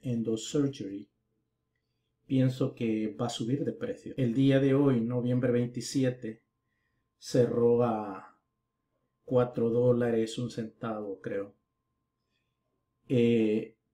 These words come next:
pienso que mañana va a subir de precio y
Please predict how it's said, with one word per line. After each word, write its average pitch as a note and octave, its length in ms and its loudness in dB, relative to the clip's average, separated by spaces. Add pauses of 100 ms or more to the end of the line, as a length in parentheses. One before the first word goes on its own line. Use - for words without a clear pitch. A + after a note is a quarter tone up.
(160)
pienso C#3+ 540 4
que A2+ 640 -4 (380)
mañana B2+ 720 2
va A2+ 80 -2
a A2+ 40 -4
subir B2 340 -4
de B2 80 0
precio B2 580 -4 (1300)
y A2+ 720 -2